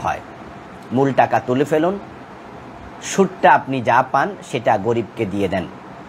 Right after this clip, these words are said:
কিন্তু আরও লম্বা সময় আপনি পারতপক্ষে সুদের সাথে সম্পৃক্ত থাকা ঠিক হবে না,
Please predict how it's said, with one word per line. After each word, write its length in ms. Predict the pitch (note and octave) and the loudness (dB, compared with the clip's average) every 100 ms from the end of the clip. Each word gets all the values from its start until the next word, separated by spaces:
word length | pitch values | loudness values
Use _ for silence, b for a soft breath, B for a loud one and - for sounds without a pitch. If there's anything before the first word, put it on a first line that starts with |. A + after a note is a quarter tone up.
| - - - | -18 -8 0
কিন্তু 200 | C#3+ C#3 | 4 6
আরও 180 | C3+ C#3+ | 6 6
লম্বা 440 | C#3+ D#3+ E3+ - | 2 2 4 4
সময় 300 | - D#3 C#3+ | 4 0 2
আপনি 340 | A#2+ A#2+ A#2 F#2 - - | 0 0 -4 -4 -4 2
পারতপক্ষে 800 | B2 C3+ - B2 B2+ A#2+ - A2 - B B | 4 4 2 0 0 -2 -4 -6 -6 B B
সুদের 380 | D3+ C#3+ F3+ D3 | -2 2 2 2
সাথে 340 | C3 B2 A#2 | 0 2 0
সম্পৃক্ত 680 | - A#2 A2 - E3 - A#2 - | 0 -2 -2 -4 -6 -4 -4 -2
থাকা 300 | A2 - G#2+ - | -4 0 0 2
ঠিক 120 | A#2 G2+ - | -4 -4 -2
হবে 300 | G#2+ F#2+ G2+ | 0 0 0
না, 200 | F2+ G#2 | 0 0